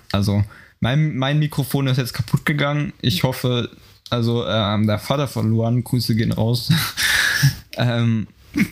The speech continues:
versucht gerade das, das zu reparieren. Da ist so,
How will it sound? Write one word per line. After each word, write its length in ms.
versucht 440
gerade 180
das, 180
das 200
zu 120
reparieren. 540
Da 120
ist 180
so, 80